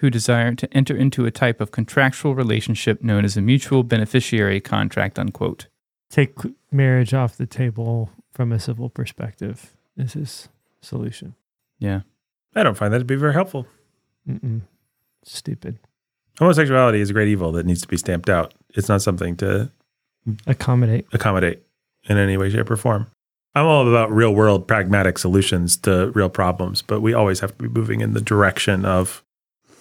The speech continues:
Speaker 3: stamping this abomination out of our culture. And the fact that mainstream conservative Midwestern society has grown so desensitized to the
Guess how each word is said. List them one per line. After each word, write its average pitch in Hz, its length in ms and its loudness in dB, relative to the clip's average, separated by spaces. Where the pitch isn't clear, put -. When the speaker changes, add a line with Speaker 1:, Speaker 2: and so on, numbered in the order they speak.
Speaker 3:
stamping 92 500 -2
this 87 160 -4
abomination 90 720 -4
out 62 160 -2
of 62 80 -2
our 64 160 -2
culture. 64 540 -4
And 110 100 0
the 107 40 2
fact 110 200 0
that 95 220 -2
mainstream 110 1000 4
conservative 101 760 0
Midwestern 101 1000 2
society 90 800 0
has 92 200 -4
grown 92 360 -2
so 101 1040 0
desensitized 117 920 0
to 120 160 2
the 120 360 0